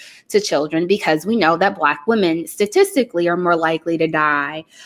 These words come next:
while in the process of child's birth. Um, I had preeclampsia and almost died with my son, so I fall in that statistic. That's not uncommon. And thankfully, you know, a lot of women do make it, but that's just the beginning.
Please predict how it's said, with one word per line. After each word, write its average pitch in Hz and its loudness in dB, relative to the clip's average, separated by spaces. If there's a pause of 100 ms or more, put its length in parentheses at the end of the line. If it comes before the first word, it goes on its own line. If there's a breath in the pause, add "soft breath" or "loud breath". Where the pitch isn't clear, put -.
(120)
while 175 4
in 160 0
the 165 0
process 156 -4
of 147 -8
child's 139 -6
birth. 90 -8 (540 loud breath)
Um, 170 0
I 196 2
had 214 0
preeclampsia 180 -2
and 160 -2
almost 151 -6
died 147 -2
with 147 -6
my 135 -6
son, 156 -8
so 156 -2
I 147 2
fall 156 -2
in 151 -4
that 147 -4
statistic. 151 -10
That's 147 -2
not 156 0
uncommon. 156 -8 (480 loud breath)
And 175 4 (100)
thankfully, 269 6
you 180 0
know, 160 0
a 180 0
lot 175 4
of 190 -2
women 185 0
do 220 2
make 190 0
it, 180 0
but 160 -8
that's 190 0
just 208 -6
the 175 -8
beginning. 170 0